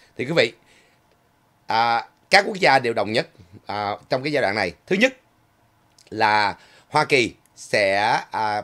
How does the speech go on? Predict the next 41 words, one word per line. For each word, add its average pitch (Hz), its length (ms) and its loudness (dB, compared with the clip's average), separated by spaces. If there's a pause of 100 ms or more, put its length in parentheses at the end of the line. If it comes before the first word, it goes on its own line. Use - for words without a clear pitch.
cung 175 220 -2
cấp - 240 0
vũ 113 220 -4
khí 165 340 -2
cho 131 120 -2
họ. 80 180 -6 (880)
Thứ 196 160 0
hai 151 260 6 (600)
là 104 600 0 (220)
họ 110 440 0 (100)
sẽ 127 220 -2
bảo 110 220 -2
đảm 120 380 -6
cái 151 160 -2
nguồn 123 340 -4
cung 151 300 -6
cấp 170 240 -4
về 107 220 -4
năng 107 200 -6
lượng 95 200 -6
cho 98 140 -10
Hoa 98 100 -8
Kỳ. 80 180 -14 (1200)
Thứ 196 120 -2
ba 151 300 4 (460)
là 110 260 -2
tất - 400 -4
cả 120 200 -2 (120)
các 180 260 0
giao 156 360 2
dịch 113 140 0 (120)
của 107 240 -8
khối - 220 -2 (160)
opec 143 400 2 (160)
với 165 180 2
những 113 200 -6
quốc 170 160 -16
gia 123 140 0
ở 80 180 -6
bên 113 180 -4
ngoài 95 220 -4